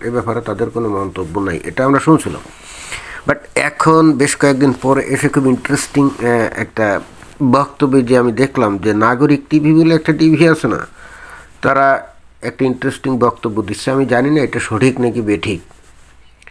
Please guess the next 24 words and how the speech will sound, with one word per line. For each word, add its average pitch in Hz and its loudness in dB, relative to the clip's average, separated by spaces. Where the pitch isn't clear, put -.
কারণ, 120 0
আহ, 113 -2
কোনো 123 -2
অথেন্টিক 123 -4
সোর্স - -4
থেকে 120 -4
খবরটা 113 -4
পাওয়া 104 0
যায়নি। 92 -6
তো 117 0
নাগরিক 131 2
টিভি 156 4
যেটা 123 0
বলছে, 135 0
এখানে 123 -4
আপনারা 117 -4
এই 95 -8
পর্দায় 110 -2
দেখতেও 123 -2
পাচ্ছেন, 127 -2
এখানে 117 -2
বলছে 117 -4
হাসিনা 135 2
ইস্যুতে - -8